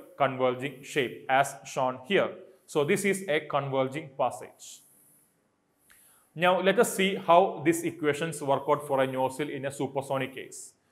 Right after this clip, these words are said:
Since the flow is supersonic, we know the Mach number M is greater than one and the value of M square is also greater than one.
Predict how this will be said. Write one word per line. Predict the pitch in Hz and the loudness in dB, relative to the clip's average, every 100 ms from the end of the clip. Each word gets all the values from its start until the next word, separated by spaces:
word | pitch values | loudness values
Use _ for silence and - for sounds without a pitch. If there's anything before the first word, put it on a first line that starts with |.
| _ _ _ | _ _ _
Since | - 262 262 | 0 0 4
the | 226 | 4
flow | 214 220 | 6 6
is | 208 208 214 | 6 4 -2
supersonic, | - 151 156 147 160 165 | -2 2 2 2 0 0
we | 147 | -2
know | 147 143 | -2 -2
the | 139 | -4
Mach | 135 135 131 | 0 0 0
number | 147 147 | -6 -2
M | 139 | -2
is | 139 139 | -4 -6
greater | 123 131 131 123 | -2 -2 -2 0
than | 123 123 | 0 0
one | 131 175 - - _ | 4 4 2 -14 _
and | 180 160 | 2 4
the | |
value | 156 151 156 | 6 6 6
of | 151 | 0
M | 139 | -4
square | 139 - 139 120 | -6 2 2 2
is | 147 139 | -4 0
also | 131 131 | 0 0
greater | 165 139 131 | -2 -2 0
than | 123 123 | -2 -2
one. | 117 | -4